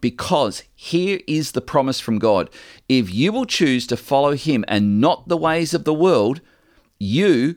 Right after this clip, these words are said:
will enjoy his presence. He will live with you," it says here. And so in a moment, we're going to see Paul picks up on that promise from God.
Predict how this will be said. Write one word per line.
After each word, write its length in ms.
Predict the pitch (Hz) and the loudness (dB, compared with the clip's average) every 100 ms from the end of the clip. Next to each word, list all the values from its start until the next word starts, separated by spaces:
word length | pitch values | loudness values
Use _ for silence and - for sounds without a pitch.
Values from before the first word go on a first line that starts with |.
| _ - | _ -4
will 260 | 127 127 - | 0 0 0
enjoy 720 | 123 110 92 131 143 151 147 | 0 0 0 0 2 2 0
his 380 | 131 127 123 113 | -2 -2 0 -4
presence. 760 | - - 131 123 101 82 - - - | -12 -4 0 0 0 -6 -8 -14 -6
He 300 | 151 160 156 - | -2 -2 -4 0
will 400 | 131 131 131 - | 2 2 -2 -6
live 580 | 107 107 127 131 90 - - | -2 2 2 2 -2 -10 -4
with 220 | 104 117 | 0 0
you," 240 | 113 117 - | 0 -2 -4
it 140 | 92 | -8
says 300 | - 95 85 | -4 -4 -2
here. 260 | 101 87 - - - - - | -2 -2 -4 -12 -20 -16 -4
And 160 | 117 | -2
so 320 | - 120 113 104 - | 2 2 2 0 0
in 140 | 113 | 0
a 60 | 113 | 2
moment, 260 | 151 156 | 0 0
we're 80 | 131 | 0
going 160 | 131 123 | 0 0
to 60 | |
see 260 | 110 123 104 | -2 -2 -2
Paul 300 | - - - | 0 0 0
picks 320 | - 170 - | -2 -4 -2
up 180 | 131 123 | -2 0
on 120 | 110 | 0
that 200 | 104 - | -2 -4
promise 400 | - 131 110 - | -2 -2 -2 -6
from 160 | - 95 | -8 0
God. 280 | 117 101 | 2 2